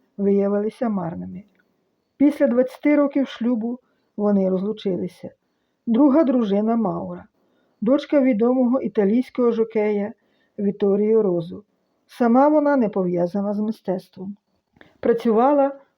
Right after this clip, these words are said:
у стоматологічній клініці. Вона молодша за Робертіно на чотирнадцять років.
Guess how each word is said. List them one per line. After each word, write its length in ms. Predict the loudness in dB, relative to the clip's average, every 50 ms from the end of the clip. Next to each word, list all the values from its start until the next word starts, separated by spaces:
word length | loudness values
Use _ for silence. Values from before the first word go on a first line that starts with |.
| _ _ _
у 120 | -2 -2
стоматологічній 960 | 0 0 0 2 2 2 2 2 2 2 2 2 0 -2 -2 -4 -6 -6 -6
клініці. 680 | -4 -4 -2 -2 -2 -4 -6 -8 -14 _ -16 _ -18 -18 _ _ _ _ _ _ _ _ -2
Вона 280 | 0 2 2 2 4
молодша 480 | 4 4 4 4 4 2 2 0 -2 0
за 140 | 2 4 2
Робертіно 640 | 2 2 0 -2 -6 -4 _ -2 0 0 0 -2
на 140 | -2 -4 -6
чотирнадцять 600 | -8 -10 _ -6 -4 -4 -6 -8 -10 _ -10 -8
років. 420 | -6 -6 -6 -10 -14 -18 -20 -20